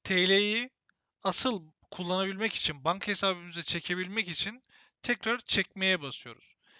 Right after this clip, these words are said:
Çekmeye bastıktan sonra bizim ekranımıza banka transferi bölümü gelecek. Buradan, eee, hangi bankaysa gidip bunun iban'ınızı giriyorsunuz.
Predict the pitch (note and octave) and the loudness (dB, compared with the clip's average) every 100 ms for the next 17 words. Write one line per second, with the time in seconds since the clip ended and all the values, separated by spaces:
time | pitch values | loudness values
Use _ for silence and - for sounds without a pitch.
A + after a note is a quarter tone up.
0 | _ - A#3 - B3 A3 A3+ - - A3+ | _ -2 0 0 0 0 -2 -4 -4 -4
1 | G3+ F3+ G3+ G#3 G3 G#3 G3 - E3 D#3+ | -4 -6 -8 -8 -6 -4 -4 -4 -8 -6
2 | A3+ F#3 F3 F#3+ G3 F3 F3 D3+ F#3 F3+ | -8 -2 -2 0 -6 -4 -4 -2 -2 -2
3 | D#3 D3+ E3 D3+ A#2+ A#2+ F#3+ - _ _ | -2 -6 -6 -6 -6 -6 -10 -14 _ _
4 | - - _ F#3+ A#3 G#3+ F#3+ A#3 _ _ | -20 -20 _ -6 -6 -2 -4 -4 _ _
5 | _ _ _ _ - D3+ D3 C#3+ C#3+ C#3 | _ _ _ _ -4 -2 0 -2 -4 -6
6 | C3+ D3+ G#3 B3 G#3+ F#3+ F3+ F3+ E3 - | -6 0 0 -2 2 2 2 0 0 -2
7 | G#3+ G3 A3+ G3+ G3 A3+ G3+ F3 F#3 F3+ | -4 -4 -6 -6 -8 -6 -2 -2 -2 -4
8 | E3 F3 E3+ _ D3+ C#3+ B2+ A#2+ - A2 | -2 -4 -4 _ -8 -6 -6 -14 -18 -20
9 | - - | -20 -20